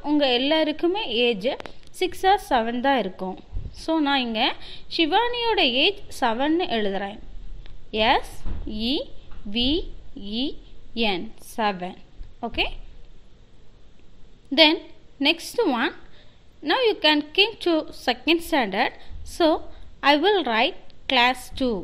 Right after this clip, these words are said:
I study in class two.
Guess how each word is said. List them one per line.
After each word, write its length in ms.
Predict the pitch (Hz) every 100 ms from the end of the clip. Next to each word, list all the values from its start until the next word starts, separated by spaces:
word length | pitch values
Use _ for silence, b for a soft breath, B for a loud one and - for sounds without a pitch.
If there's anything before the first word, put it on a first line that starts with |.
| - - 208
I 40 | 208 -
study 320 | 233 214 240 254
in 80 | 339 - - b b -
class 380 | 240 226 254 480 - - - - - 277
two. 160 | 247